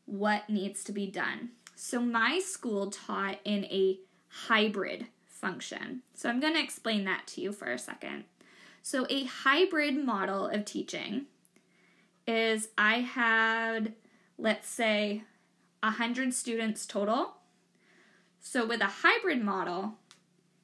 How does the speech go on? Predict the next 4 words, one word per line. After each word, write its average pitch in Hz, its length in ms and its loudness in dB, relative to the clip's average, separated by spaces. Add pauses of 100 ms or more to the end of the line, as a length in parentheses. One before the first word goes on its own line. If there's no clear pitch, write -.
(800)
fifty 294 760 0
of 208 160 -2
those 208 180 -2
students - 680 -4